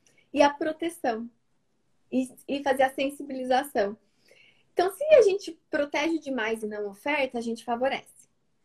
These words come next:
Mas claro que expor é diferente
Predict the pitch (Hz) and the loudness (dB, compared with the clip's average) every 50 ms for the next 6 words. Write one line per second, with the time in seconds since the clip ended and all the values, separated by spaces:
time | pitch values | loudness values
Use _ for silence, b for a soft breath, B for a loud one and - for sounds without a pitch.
0 | _ _ _ _ _ _ _ - 294 320 330 - - - 330 302 294 294 339 370 | _ _ _ _ _ _ _ -6 -4 -4 -4 -4 -2 0 0 2 2 0 0 0
1 | 359 294 247 214 202 - _ _ _ _ _ - 269 269 262 254 247 247 240 233 | -2 -2 -4 -6 -8 -10 _ _ _ _ _ -6 -2 -2 0 0 -2 -4 -4 -6
2 | 226 - - 269 269 - - _ - 285 269 277 302 330 339 277 - - - 240 | -8 -6 -6 -8 -8 -8 -12 _ -2 -2 0 2 2 2 2 0 0 0 0 0
3 | 247 240 247 240 - - 247 233 214 220 226 262 359 - - | 0 0 -2 -8 -6 -4 -2 0 0 -2 -4 -4 -8 -8 -6